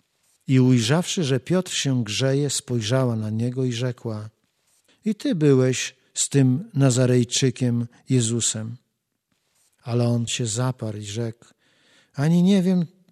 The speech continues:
ani nie rozumiem, co mówisz”. I wyszedł na zewnątrz do przysionka,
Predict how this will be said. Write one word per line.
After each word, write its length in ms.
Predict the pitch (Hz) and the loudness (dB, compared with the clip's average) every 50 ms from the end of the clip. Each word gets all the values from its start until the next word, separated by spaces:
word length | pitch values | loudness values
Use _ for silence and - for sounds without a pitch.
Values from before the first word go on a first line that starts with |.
| _ - | _ -2
ani 220 | 151 160 175 175 | 0 2 4 4
nie 120 | 175 175 | 4 4
rozumiem, 520 | 175 175 160 151 160 196 190 175 160 147 143 | 4 2 0 0 0 2 2 2 2 0 0
co 180 | - - 170 | -2 -2 0
mówisz”. 760 | 175 180 196 190 165 127 107 107 107 104 101 - - - - - _ _ _ _ _ _ _ _ _ _ _ _ _ _ _ _ _ - | 0 2 2 2 2 2 0 -2 -4 -6 -8 -12 -14 -16 -18 -20 _ _ _ _ _ _ _ _ _ _ _ _ _ _ _ _ _ -6
I 80 | 117 | -6
wyszedł 380 | 98 107 120 113 - 120 110 - | -4 -2 -4 -4 -4 -4 -4 -4
na 120 | 117 110 104 | -4 -4 -4
zewnątrz 640 | 95 101 113 113 110 110 113 123 127 127 120 113 | -2 -2 -2 -2 -2 -2 -4 -2 -2 -2 -4 -4
do 140 | 110 113 104 | -6 -8 -6
przysionka, 840 | - - - 117 - - - 117 110 110 110 - - 120 127 147 156 | -6 -6 -6 -6 -6 -6 -6 -6 -6 -6 -8 -8 -8 -6 -6 -6 -8